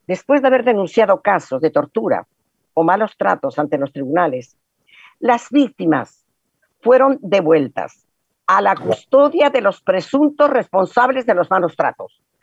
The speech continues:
Speaker 1: O sea, después que la, las pobres víctimas denunciaron ante, ante la fiscalía los malos tratos,
Speaker 2: Sí.
Speaker 1: los devuelven al lugar de don-, donde mandan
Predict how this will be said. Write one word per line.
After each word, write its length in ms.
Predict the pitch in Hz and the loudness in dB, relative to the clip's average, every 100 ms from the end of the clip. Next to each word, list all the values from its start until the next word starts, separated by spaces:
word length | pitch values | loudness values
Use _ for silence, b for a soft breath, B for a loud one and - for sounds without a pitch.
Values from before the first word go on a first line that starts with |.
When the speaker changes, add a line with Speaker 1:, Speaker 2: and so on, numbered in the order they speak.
| B - | B -6
Speaker 1:
O 100 | 190 | -2
sea, 340 | 196 147 - | 0 0 -4
después 420 | - 226 - 302 294 | -2 -2 2 0 2
que 120 | 427 | 0
la, 120 | 254 - | 0 -2
las 180 | 208 180 | -4 -2
pobres 320 | 226 247 254 | 0 2 0
víctimas 500 | 202 160 139 127 117 _ b b | -2 -6 -6 -8 -10 _ b b
denunciaron 880 | - 214 220 185 247 226 165 131 - _ _ - | -2 0 0 -2 0 2 0 -4 -10 _ _ -2
ante, 580 | 202 196 - 185 180 | 0 0 0 2 2
ante 280 | 175 170 170 | 0 -2 0
la 100 | 165 | 0
fiscalía 680 | 160 170 - 160 165 131 - | -2 -8 -4 -2 -2 -4 -8
los 180 | - 170 | -4 -2
malos 260 | 196 226 233 | 0 0 -2
tratos, 480 | - 226 - 135 _ _ B | -2 -2 -4 -10 _ _ B
Speaker 2:
Sí. 80 | 147 | 2
Speaker 1:
los 160 | 120 107 | 2 2
devuelven 560 | 240 247 262 196 175 156 | 2 2 2 2 0 0
al 160 | 190 202 | -2 -2
lugar 480 | 202 208 277 277 - _ - | -2 0 0 0 -6 _ -6
de 180 | 208 | -2
don-, 240 | 196 196 170 | 0 0 2
donde 340 | 190 180 180 | 2 2 0
mandan 540 | 180 254 320 277 269 | 2 2 2 0 -2